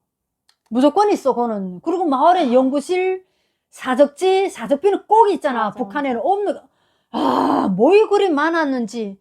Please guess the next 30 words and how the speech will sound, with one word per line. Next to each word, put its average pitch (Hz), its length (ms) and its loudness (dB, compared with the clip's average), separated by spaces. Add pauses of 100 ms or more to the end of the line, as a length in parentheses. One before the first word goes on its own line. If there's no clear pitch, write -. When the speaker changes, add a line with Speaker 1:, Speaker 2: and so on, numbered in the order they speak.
Speaker 2:
아. 277 500 -16
Speaker 1:
그런 370 280 2
걸 359 140 0
다 294 340 -2
보이 247 300 2
사업이요. 262 800 0
뭐, 262 340 0
무슨 254 300 -8
머신은 269 460 -2
사업이하고 254 580 -2 (480)
지랄하고 233 600 0
있지, 226 280 -8
진짜. 202 280 -12
아, 226 180 -8
갑자기 240 340 -6
나도 240 220 -4
또 254 100 -4
<laughs> 277 100 -4
생각하니까 226 580 0
Speaker 2:
어. 214 40 0
Speaker 1:
화가 240 220 0
난다. 196 280 -12 (260)
아. 214 80 -6 (300)
Speaker 2:
정말 220 200 -6
별의별 285 380 -6
전투가 240 380 -8
다 220 200 -8
있었네요, 190 580 -10
진짜. 233 160 0
Speaker 1:
어. 269 560 0